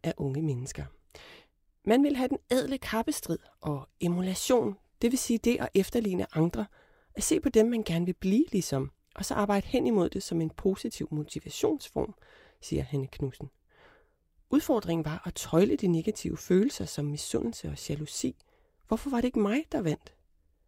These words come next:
Et af problemerne med konkurrence er, at det kan virke demotiverende for dem, der taber. Det er en af grundene til, at Danmarks Idrætsforbund i november udgav en ny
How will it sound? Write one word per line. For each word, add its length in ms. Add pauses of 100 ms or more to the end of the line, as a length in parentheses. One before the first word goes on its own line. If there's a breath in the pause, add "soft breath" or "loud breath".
(1300)
Et 140
af 80
problemerne 720
med 100
konkurrence 640
er, 280
at 140
det 80
kan 140
virke 340
demotiverende 640
for 120
dem, 220 (140)
der 80 (100)
taber. 340 (800 loud breath)
Det 80
er 60
en 200
af 80
grundene 380
til, 360
at 180
Danmarks 500
Idrætsforbund 880 (460 soft breath)
i 100
november 480
udgav 380
en 200
ny 140